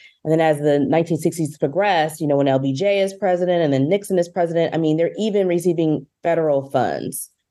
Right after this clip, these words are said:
to support these organizations and their causes.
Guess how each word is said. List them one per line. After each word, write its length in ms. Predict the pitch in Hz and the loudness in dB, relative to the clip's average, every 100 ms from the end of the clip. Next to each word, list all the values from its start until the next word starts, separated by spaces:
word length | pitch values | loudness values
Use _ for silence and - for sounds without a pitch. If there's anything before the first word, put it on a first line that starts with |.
| - | -6
to 420 | 147 131 120 127 - - | 0 2 0 -4 -16 -20
support 480 | - - - 156 127 | -4 -2 0 0 0
these 180 | 135 131 | 2 0
organizations 760 | 139 135 135 139 135 123 131 127 | 2 2 2 0 0 0 -2 0
and 120 | 120 | -2
their 120 | 117 | -2
causes. 680 | - - - - - - - | -4 -2 0 0 -4 -6 -10